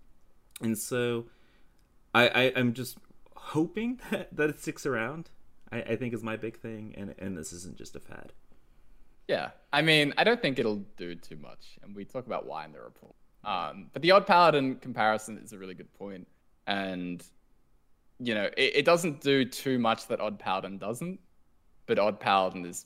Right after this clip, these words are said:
Speaker 2: kind of just better. So
Speaker 1: Mm-hmm.
Speaker 2: I think Token Druid's fun. I think it's very, very cool to have, like, another viable deck in the format that people aren't playing. Um, uh, you know, a, a legitimate, um, you know, complete,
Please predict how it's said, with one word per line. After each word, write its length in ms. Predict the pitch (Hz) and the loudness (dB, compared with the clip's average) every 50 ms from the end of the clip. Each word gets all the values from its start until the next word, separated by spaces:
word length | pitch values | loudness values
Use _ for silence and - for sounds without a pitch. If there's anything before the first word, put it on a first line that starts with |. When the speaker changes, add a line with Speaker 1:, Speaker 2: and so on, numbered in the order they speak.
| _ _ - - | _ _ -20 -14
Speaker 2:
kind 160 | - - 85 | -12 -10 -10
of 100 | 80 - | -10 -12
just 180 | - - - _ _ _ _ - | -14 -20 -20 _ _ _ _ -8
better. 280 | - 64 62 - - - - _ - - | -6 -6 -6 -6 -8 -14 -16 _ -16 -12
So 360 | - - 120 110 98 98 101 | -4 0 2 2 4 4 2
Speaker 1:
Mm-hmm. 60 | - | 4
Speaker 2:
I 80 | - 190 | 4 4
think 160 | 233 294 277 | 4 6 8
Token 220 | 320 294 247 247 | 8 8 8 8
Druid's 200 | 208 190 151 - | 4 4 4 6
fun. 260 | - 147 139 156 180 170 - | 8 10 10 10 8 4 -2
I 60 | 139 | -2
think 120 | 147 143 | 0 -2
it's 100 | 139 - | -2 -4
very, 200 | 117 143 156 156 | -2 0 2 2
very 160 | 143 147 143 135 | 4 2 2 0
cool 220 | - 143 143 131 | 0 -4 -6 -4
to 60 | 135 | 0
have, 160 | 139 131 123 | 2 2 4
like, 160 | 127 120 - - | 4 2 2 0
another 300 | 113 113 113 117 117 110 | -4 -2 -2 -2 -2 -4
viable 380 | 101 110 107 107 110 104 110 | -4 -4 -4 -4 -4 -6 -6
deck 160 | 104 107 110 - | -6 -8 -8 -6
in 40 | 113 | -8
the 60 | 107 | -10
format 320 | - 110 110 113 113 104 | -6 -6 -4 -4 -4 -6
that 100 | - - | -8 -10
people 240 | - 104 - 107 107 | -12 -10 -8 -6 -6
aren't 160 | 104 98 - | -6 -6 -6
playing. 420 | - 120 113 120 120 120 120 120 - _ - | -4 -2 0 0 0 0 -2 -6 -14 _ -12
Um, 360 | 101 98 98 98 98 92 - - - | -10 -8 -8 -8 -10 -12 -14 -8 -4
uh, 120 | 101 78 - | -4 -2 -2
you 120 | 127 131 127 | 0 0 2
know, 140 | 123 117 113 | 2 2 2
a, 280 | - - 127 131 127 - | 2 2 0 0 0 0
a 20 | |
legitimate, 720 | 139 127 135 131 123 120 147 160 170 165 156 143 - - - _ _ _ _ _ _ _ _ _ _ - | 0 -2 -2 -2 0 4 6 6 8 8 6 4 4 2 -12 _ _ _ _ _ _ _ _ _ _ 2
um, 840 | - 120 120 120 120 117 117 117 113 110 110 107 104 101 101 98 101 _ _ _ - | 6 8 8 10 10 8 8 6 4 2 0 0 0 0 -2 -4 -6 _ _ _ -8
you 80 | - | -2
know, 240 | 151 135 107 101 101 | 2 4 4 4 2
complete, 640 | - - - 120 - - 123 117 117 117 - - | 0 -2 -8 -8 -4 0 0 2 2 0 -4 -8